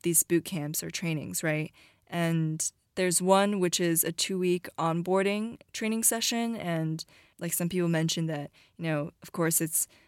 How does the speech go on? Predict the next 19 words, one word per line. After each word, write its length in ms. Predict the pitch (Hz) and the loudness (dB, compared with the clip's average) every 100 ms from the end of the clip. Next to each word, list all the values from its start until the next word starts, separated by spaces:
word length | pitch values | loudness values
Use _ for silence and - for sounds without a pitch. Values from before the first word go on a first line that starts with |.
| _ | _
a 40 | 180 | 2
lot 140 | 170 | 2
of 80 | 165 | 2
it's 100 | 170 | 2
about 180 | - - | 0 -2
company 300 | 180 165 160 | -4 -6 -6
culture, 640 | - 175 - 175 170 170 - - | -4 0 2 4 4 2 -4 -2
but 140 | 196 | 0
maybe 320 | 180 175 170 | 2 4 4
they 120 | 165 156 | 4 2
also 280 | 160 - | 2 2
have, 240 | 170 175 156 | 0 -6 -6
like, 140 | 151 | -6
a 40 | 156 | -2
jog 420 | 170 151 151 156 | 0 0 0 2
session 400 | - 160 - 160 | 0 0 -2 -2
in 100 | 151 | -4
the 60 | 147 | -4
morning, 500 | 151 147 139 160 | -4 -4 -6 -8